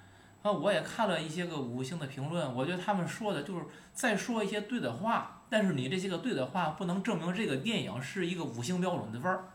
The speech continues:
五星标准的电影。包括这个人物形象，我就说这横道这个二，这个二的话呢，你如果它是一个治愈系的一个电影，我觉得它应该是更抒情一点儿，而它会让我常常去笑，就让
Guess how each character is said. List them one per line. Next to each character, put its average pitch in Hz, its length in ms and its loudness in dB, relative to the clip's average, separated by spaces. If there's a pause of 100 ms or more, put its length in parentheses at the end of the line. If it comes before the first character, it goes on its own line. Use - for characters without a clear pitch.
(100)
五 127 80 -4
星 156 140 0
标 175 100 2
准 123 100 -2
的 139 80 -4
电 175 140 -2
影。 92 100 -6 (720)
包 202 120 2
括 190 160 4
这 190 80 2
个 160 40 2
人 165 160 2
物 190 80 2
形 147 240 -2
象， 170 300 2
我 127 80 0
就 156 80 -2
说 190 100 0
这 170 80 0
横 165 220 -4
道 180 140 2
这 - 80 0
个 131 80 -2
二， 190 280 4 (540)
这 240 140 -2
个 226 120 -4
二 247 160 6
的 156 120 4
话 165 180 0
呢， 139 140 0
你 120 80 -4
如 175 120 -4
果 185 140 -4
它 196 180 2
是 175 240 -2
一 180 120 -4
个 180 180 -2
治 214 320 -6
愈 226 180 0
系 175 160 -4
的 165 60 -2
一 165 60 -6
个 160 80 -4
电 156 200 0
影， 107 120 -8
我 120 640 -10
觉 139 40 -2
得 143 80 -6
它 175 80 -4
应 185 80 -4
该 180 120 -2
是 165 160 -4
更 165 180 -6
抒 - 220 -8
情 156 180 -2
一 214 100 -4
点 107 140 -8
儿， - 160 -8 (460)
而 196 120 0
它 226 200 2
会 214 120 -2
让 190 220 2
我 110 140 -6
常 170 160 -2
常 185 120 0
去 170 80 -2
笑， - 500 0 (380)
就 185 60 -6
让 190 180 0